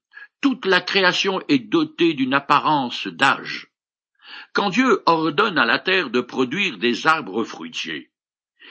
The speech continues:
il ne commence pas par former des graines pour, euh, attendre ensuite des années que les arbres arrivent à maturité. Pas du tout. Ils sortent de terre,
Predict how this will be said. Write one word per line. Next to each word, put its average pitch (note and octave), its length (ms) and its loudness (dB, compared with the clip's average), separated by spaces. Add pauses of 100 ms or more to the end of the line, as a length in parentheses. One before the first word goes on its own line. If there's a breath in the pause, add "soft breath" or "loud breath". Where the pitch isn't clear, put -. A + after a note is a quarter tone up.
(160 loud breath)
il F3+ 280 -4
ne F#3+ 100 2
commence F#3+ 440 2
pas G3+ 240 2
par C3+ 340 0
former D#3+ 560 -8
des C#3 240 -6
graines A#2 500 -4
pour, A2+ 420 -4
euh, A2+ 140 -2 (300 loud breath)
attendre B2+ 520 0
ensuite B2+ 640 -4
des A2 380 -2
années A2 400 0
que B2 100 -4
les D3+ 240 0
arbres C#3+ 360 0
arrivent C3+ 360 0
à A#2 80 -2
maturité. C#3 680 -6 (180 loud breath)
Pas - 120 2
du B3 180 -4
tout. C#4+ 340 -2 (1300)
Ils A2 140 -4
sortent - 300 -4
de G3+ 160 0
terre, E2 540 -8